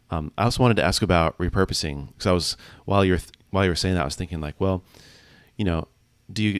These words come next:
do you normally take a, the approach of repurposing an office hours into derivative blog posts, or do you use blog posts as, like, starting points to create office hours sometimes?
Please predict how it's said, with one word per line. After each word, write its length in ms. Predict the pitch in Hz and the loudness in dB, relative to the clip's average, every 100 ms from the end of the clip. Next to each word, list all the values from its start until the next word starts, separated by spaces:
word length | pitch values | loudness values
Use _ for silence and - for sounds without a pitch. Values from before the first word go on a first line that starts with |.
| - | -4
do 100 | 101 | -2
you 40 | |
normally 240 | 95 95 92 | 0 0 0
take 220 | 98 90 | -2 -2
a, 140 | 87 - | -4 -4
the 80 | 87 | -6
approach 360 | - 87 - | -4 -4 -2
of 320 | 85 80 - - _ _ _ _ _ _ - - - | -2 -2 -6 -16 _ _ _ _ _ _ -20 -12 -2
repurposing 600 | 101 - 90 - 95 87 | 0 0 -2 -2 -2 -2
an 80 | 80 | -2
office 260 | 85 - | -2 -2
hours 380 | 87 85 87 - - | 0 0 -2 -4 -6
into 640 | 92 - 85 82 80 80 | -6 -4 -4 -2 -4 -6
derivative 720 | 80 87 82 80 78 73 - - | -4 -2 -2 -2 -4 -8 -16 -8
blog 220 | 85 87 | -2 0
posts, 340 | - 143 - - - - - - - | 0 0 -2 -6 -10 -20 -20 -6 4
or 440 | 107 92 90 107 - | 6 6 4 -2 -4
do 100 | 95 | -2
you 180 | 92 85 | 0 0
use 280 | 85 90 80 | 2 2 4
blog 260 | 92 87 | 4 4
posts 380 | - 82 78 - - | 4 0 0 -2 -2
as, 240 | 82 78 | -6 -6
like, 100 | 78 | -6
starting 340 | - 87 85 78 | -2 0 0 -2
points 300 | 82 76 - | -4 -4 -8
to 80 | - | -8
create 280 | 85 78 - | -6 -6 -4
office 240 | 85 - - | -6 -6 -6
hours 400 | 71 69 - - _ - _ _ - | -6 -6 -8 -10 _ -20 _ _ -16
sometimes? 600 | - 85 73 69 65 | -10 -8 -4 -6 -6